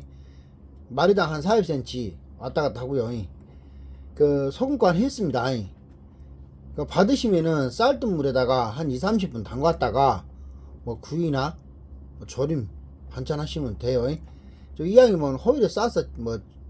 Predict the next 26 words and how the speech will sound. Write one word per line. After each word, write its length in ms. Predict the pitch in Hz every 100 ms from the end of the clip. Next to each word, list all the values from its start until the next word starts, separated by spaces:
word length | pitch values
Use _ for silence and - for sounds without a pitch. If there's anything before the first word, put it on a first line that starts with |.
| - -
찌거나 400 | 202 202 151 123
구우면 300 | 170 143 104
더 100 | 107
맛있어요. 640 | 98 151 - 117 107 160 - - - - - - - - - - - - - - - - - -
멸치 340 | - 185 185 247
액젓입니다. 640 | 190 143 135 139 127 85 - - - -
생멸치 640 | - 226 233 226 202 156
칠십오 460 | - 202 190 175 160
프로, 300 | 131 120 101
국내산 420 | - 156 147 127
천일염 360 | 139 147 135 135
이십오 240 | 131 120
프로고요. 480 | 120 107 101 113 101 - - - -
삼 220 | 175 202
년 120 | 190
숙성돼갖고 600 | 175 165 175 127 104 104
맛이 280 | 98 117 113
좋아요. 480 | 135 123 104 104 110 - - - -
유통 340 | 147 214 214
기한은 600 | - 147 143 135 139 98 - - -
항상 420 | - 214 240 214 143
다릅니다. 640 | - 117 180 156 82 110 160 - - - - - - -
뭐 120 | 120
일 120 | 120 151
년 140 | 151
넘어요. 500 | 120 143 151 117 143